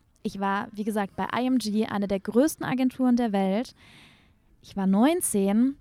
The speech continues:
da waren ganz viele Mädchen, die waren noch mal vier, fünf Jahre jünger als ich. Und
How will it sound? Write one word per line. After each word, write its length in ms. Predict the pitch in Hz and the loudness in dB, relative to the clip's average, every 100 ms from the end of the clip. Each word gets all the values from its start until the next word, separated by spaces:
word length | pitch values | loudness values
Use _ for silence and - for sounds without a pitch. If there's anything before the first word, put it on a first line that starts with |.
| - | -2
da 160 | 202 | 0
waren 340 | 196 190 190 - | 2 0 -2 -4
ganz 300 | - 320 - | -4 -6 -6
viele 180 | 311 | -2
Mädchen, 480 | 269 247 226 - 196 | 2 2 2 -2 -4
die 160 | 185 175 | -4 -4
waren 300 | 175 175 185 | -6 -2 0
noch 360 | 214 277 - | 2 0 -2
mal 240 | 240 226 214 | 2 2 2
vier, 240 | - 226 | -2 -2
fünf 260 | - 202 - | -2 -6 -6
Jahre 180 | 185 180 | -6 -4
jünger 400 | 180 233 233 190 | 0 2 2 -2
als 240 | - - | -6 -10
ich. 260 | - - - - - - _ _ _ _ _ _ _ - | -12 -14 -18 -20 -20 -20 _ _ _ _ _ _ _ -4
Und 380 | 214 214 202 | 2 2 2